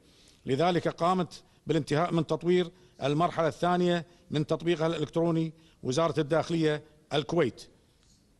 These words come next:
إم أو آي كويت، من خلال إضافة العديد من الخدمات الإلكترونية التي تهم المستخدم، وقد أخذت بعين الاعتبار أهمية الحفاظ على السرية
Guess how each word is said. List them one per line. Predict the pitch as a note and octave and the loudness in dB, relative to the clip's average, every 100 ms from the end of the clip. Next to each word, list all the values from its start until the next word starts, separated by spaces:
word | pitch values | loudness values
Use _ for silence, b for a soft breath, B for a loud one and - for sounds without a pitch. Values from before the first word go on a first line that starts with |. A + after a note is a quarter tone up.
| - | -4
إم | D#3+ D#3+ | -2 0
أو | D#3+ E3+ | 0 0
آي | E3+ | 0
كويت، | E3 D#3 D#3+ A2 - b b b | -2 0 0 0 -10 b b b
من | D#3 | -2
خلال | - D#3+ F3+ F3+ D3+ | 0 2 2 0 -2
إضافة | D3 F3 E3 E3 | 0 0 0 -2
العديد | D3 C#3+ F3 D#3+ | -2 -2 -2 -2
من | D#3 | -2
الخدمات | D3+ D#3 D#3 F3 E3+ | -2 0 0 0 0
الإلكترونية | D#3+ D#3+ E3 E3+ F3 A2 - B B B - | -2 0 0 2 2 0 -6 B B B -2
التي | D3+ E3 | -2 -2
تهم | D3 C#3+ F#3+ F3 | -2 0 2 2
المستخدم، | D#3 C#3+ F#3 C#3+ F3+ F#3 B B B - | 0 0 -2 0 0 0 B B B -6
وقد | C3 D#3 D3+ F#3 | -2 -2 -2 -4
أخذت | F#3 E3+ D#3 | 0 -2 0
بعين | D3+ F3+ F3 | -2 0 0
الاعتبار | E3 B2+ E3 E3 A2+ - b b | -2 -2 0 0 -2 -8 b b
أهمية | - C#3 F3+ E3 | -4 0 2 0
الحفاظ | D#3+ D3 D3 E3+ E3 - b b - | -2 -4 2 2 2 -4 b b -12
على | D#3 E3+ | -2 -2
السرية | D#3 - E3+ D3+ F3 E3+ E3+ | 0 -2 -2 2 2 4 2